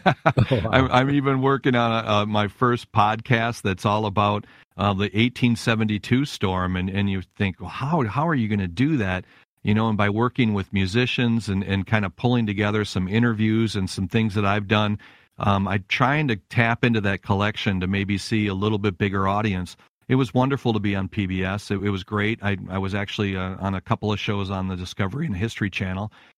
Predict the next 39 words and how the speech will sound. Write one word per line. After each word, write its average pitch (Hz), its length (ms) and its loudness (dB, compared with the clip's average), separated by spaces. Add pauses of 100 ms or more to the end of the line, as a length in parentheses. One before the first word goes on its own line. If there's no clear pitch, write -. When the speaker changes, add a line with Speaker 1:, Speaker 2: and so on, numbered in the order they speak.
(180)
Speaker 2:
Um, 101 180 0
those 127 220 0
are 117 80 0
great, 107 500 -2
but 98 200 -2 (220)
I - 160 0
think 139 260 -2
that 117 140 -2
the 104 120 -2
outreach 110 460 -2
is 98 120 -2
even 95 360 -2
bigger 117 400 -2
if - 120 -10
we 98 140 -4
can 98 180 -2
get 101 160 -2
into 101 220 -2
these, 95 320 -6
you 98 120 -4
know, 95 120 -2
these 95 220 -8
podcasts 98 640 -4
where 95 180 -2
millions 104 480 -2
of 85 80 -8
people 90 320 -4
can, 95 260 -4
can 98 200 -2
dial 95 340 -2
in 98 120 -2
if 95 120 -8
we 101 120 -2
get 101 160 -2
the 98 80 -2
right 92 220 -2
audience 110 400 -2
for 90 280 -2
it. 85 80 -6